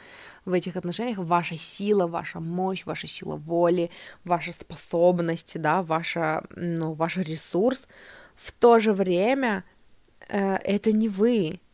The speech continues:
вам не хочется это в себе даже тестировать, да, и даже это в себе проверять на прочность. Вам хочется чего-то другого, вам хочется спокойствия, комфорта, умиротворения. И, ну, и, и поэтому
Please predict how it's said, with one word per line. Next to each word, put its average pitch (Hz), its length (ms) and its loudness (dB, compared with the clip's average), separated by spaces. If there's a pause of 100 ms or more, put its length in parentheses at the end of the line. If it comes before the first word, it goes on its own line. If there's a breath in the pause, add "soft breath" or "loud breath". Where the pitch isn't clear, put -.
(320)
вам 208 280 0
не 226 100 -2
хочется 262 600 0
это 240 300 0
в - 80 -6
себе 208 220 -2
даже 196 300 0
тестировать, 196 880 -2
да, 175 360 2
и 180 40 2
даже 185 300 0
это 185 300 2
в - 80 -12
себе 196 340 0
проверять 180 580 -2
на 180 100 -2
прочность. 208 720 -2 (580 loud breath)
Вам 208 180 0
хочется 233 520 -2
чего-то 208 360 -4
другого, 208 500 0
вам 185 140 -2
хочется 214 360 -6
спокойствия, 208 640 -4
комфорта, 208 840 0
умиротворения. 180 1200 0 (600 loud breath)
И, 190 720 4 (220)
ну, 180 340 -2
и, 180 200 -4 (100)
и 190 120 -6
поэтому 196 540 -2